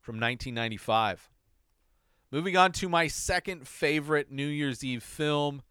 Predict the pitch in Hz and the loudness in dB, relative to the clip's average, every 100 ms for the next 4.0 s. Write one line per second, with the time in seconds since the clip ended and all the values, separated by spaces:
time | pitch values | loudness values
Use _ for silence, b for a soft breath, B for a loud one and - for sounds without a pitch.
0 | b b b - 135 - 139 139 135 131 | b b b -4 -4 0 6 8 6 4
1 | 127 113 - - 185 269 262 - 208 220 | 0 -4 -8 0 4 6 4 4 2 2
2 | - 190 165 170 175 - 156 156 143 131 | -4 -4 0 0 0 -4 -4 -4 -4 -4
3 | 139 139 - - 123 120 113 107 104 104 | -2 -4 -10 -4 -2 0 0 -2 -4 -4